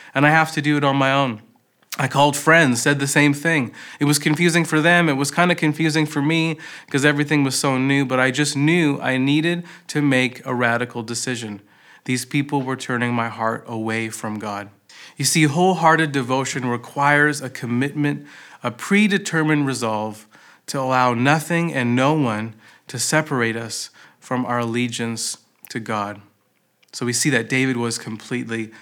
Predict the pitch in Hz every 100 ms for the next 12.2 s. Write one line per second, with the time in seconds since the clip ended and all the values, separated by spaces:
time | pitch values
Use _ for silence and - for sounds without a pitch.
0 | - _ - 117 113 110 107 127 127 120
1 | - 135 139 139 143 127 127 123 - 110
2 | 120 117 123 143 147 - - _ _ _
3 | _ _ - - - - 151 151 - 170
4 | 170 160 165 156 156 147 139 143 147 139
5 | 127 131 143 143 127 117 117 - - -
6 | - 156 160 143 - 160 156 156 147 151
7 | 160 139 107 - - - - - _ 135
8 | 147 139 143 - 147 147 151 147 143 -
9 | 123 120 123 123 120 117 - 139 127 127
10 | - 123 127 110 104 - _ - - -
11 | 127 - 151 143 135 120 123 117 110 117
12 | 117